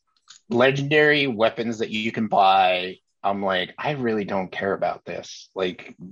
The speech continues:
I, I'm fine." So I just decided to move the game over to the external hard drive because I feel with the ending of the game, they can do some really cool stuff with some D L C. They do D L C.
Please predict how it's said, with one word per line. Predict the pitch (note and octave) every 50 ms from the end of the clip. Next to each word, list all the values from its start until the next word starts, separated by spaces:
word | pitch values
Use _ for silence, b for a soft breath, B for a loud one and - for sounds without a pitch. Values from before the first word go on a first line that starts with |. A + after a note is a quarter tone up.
| - -
I, | - G#2+ G#2+ A2+ G#2 G#2+ _ _ _ _ _ _ -
I'm | - A#2 C3 C3 A#2
fine." | - - - E2+ F2 F2 F2 F2 - _ _ _ _ _ _ _ _ _ _
So | - - - C3 A#2+ A#2+ B2 A#2+ A#2 A2+ G2+ E2+ _ _ _ _ _ _ _ _ _ _ _ _ _ - - - - -
I | C3 D3+ C#3+
just | C3 C#3 C3 -
decided | C3+ A#2+ - C3+ B2+ B2+ B2 A2+
to | A2
move | G#2+ G#2+ A#2 A#2+ B2+ B2 B2 A#2 G#2+ -
the | - A2
game | G2+ A2+ A2+ A2 G#2+ G#2+
over | F#2+ G#2+ A2 G#2+ G#2+ A2 A2 A2 A2 G#2+
to | - - A2
the | G#2 G#2
external | G2+ G2 - - - G2+ G#2+ G#2+ F#2+
hard | G2 G2+ G2+ F#2+ F#2 -
drive | - F#2+ G2 F#2+ G2 F#2+ - _
because | - G#2 G2 - - G2 -
I | - F#2+ F#2+
feel | - - - A#2 A2 G#2 G#2 G#2 G2+ G2 F#2+
with | F#2+ F#2
the | - F#2+ F#2+
ending | G#2 G2+ G2+ G2 G2 G2+ G2 F#2+ F#2+ G#2 G2+ _ _ _ _ _ _ _ _ _ -
of | - G2
the | G2 G#2
game, | F2+ G2 G2 F#2+ F#2+ F#2+ F#2+ G2 F#2 F#2+ F#2+ - _ _ - - - - - - -
they | - G2+ G#2
can | - A#2 G2+
do | G2 A2 A2
some | G2+ - - G#2 F#2
really | G2 G#2 G#2 G#2
cool | G2 - A2 G2+ F#2+
stuff | - - - - - - -
with | G2 -
some | - G2+ F2+
D | F2 E2+ E2 G2
L | G2 F#2+ F#2+
C. | - - - F#2 F#2 F#2 F2 F2 - _ -
They | F#2+ F#2+
do | E2 F2 F#2
D | F2+ - F#2+ F#2+
L | F#2 F#2 F2
C. | - - - F#2 F#2 F#2 F2+ F2 -